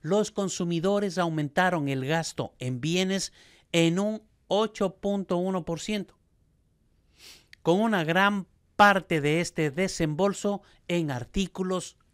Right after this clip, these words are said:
caros. El gasto en servicios avanzó un dos punto dos por ciento, más modesto en el mes pasado tras la curva plana que se dio en el mes de febrero.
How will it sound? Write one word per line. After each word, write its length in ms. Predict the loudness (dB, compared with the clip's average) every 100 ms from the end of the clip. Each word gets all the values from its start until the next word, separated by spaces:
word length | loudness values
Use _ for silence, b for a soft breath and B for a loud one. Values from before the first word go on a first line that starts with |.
| _
caros. 640 | 0 2 4 0 -10 -20 -20 _ _ _ _ b b b b 0
El 240 | 0 2
gasto 440 | 0 0 2 2
en 100 | 2
servicios 680 | 0 -2 -2 -2 -4 -2 -2
avanzó 640 | -2 -2 -2 -2 -2 -2 _ _
un 220 | -4 -2
dos 220 | 0 -2 -2
punto 320 | -6 -4 -4
dos 180 | -6 -6
por 160 | -8
ciento, 460 | -6 -6 -4 -4 -6 B B B B
más 600 | -4 2 4 4 2 -4
modesto 540 | -2 0 0 -2 -4
en 80 | -2
el 100 | -2
mes 180 | -2 -2
pasado 500 | -2 0 0 -2 -6
tras 320 | -4 -4 -4
la 140 | -6
curva 560 | -6 -6 -4 -2 -2 -2 b b b
plana 400 | 2 4 4 0
que 120 | -4
se 180 | -4 -4
dio 320 | 0 -2 -2 -4
en 140 | -4
el 100 | -2
mes 280 | -2 -2 -2
de 120 | -6
febrero. 540 | -8 -12 -10 -12 -18